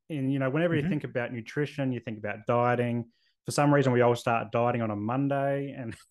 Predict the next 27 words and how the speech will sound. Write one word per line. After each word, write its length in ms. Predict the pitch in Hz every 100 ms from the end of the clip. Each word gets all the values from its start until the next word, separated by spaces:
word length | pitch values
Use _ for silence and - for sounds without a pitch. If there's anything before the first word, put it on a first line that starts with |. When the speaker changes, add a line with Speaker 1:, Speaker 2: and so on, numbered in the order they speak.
| _
Speaker 1:
<laughs> 200 | _ -
do 140 | 180
we 100 | 170
have 220 | 156 160
to 160 | - 143
prepare, 500 | 147 - 151 151 147
like, 240 | 143 127 -
seven 800 | - - 143 147 143 139 135 131 _ _
lunches 480 | 127 135 135 139 127
of 180 | 120 113
boiled 320 | 127 135 127
chicken 360 | - 131 135 131
and 140 | 120
broccoli 680 | 117 123 127 127 131 131 127
and 160 | 120 117
then, 520 | 120 117 117 117 113
you 120 | - 131
know, 200 | 123 120
eat 240 | 135 135 -
raw 260 | 135 131 135
eggs? 420 | 127 131 127 127
And 120 | 127
it 200 | 127 120
just 280 | 170 156 -
sounds 420 | 160 165 170 147
so 240 | 135 120 113
hard. 520 | 131 139 117 101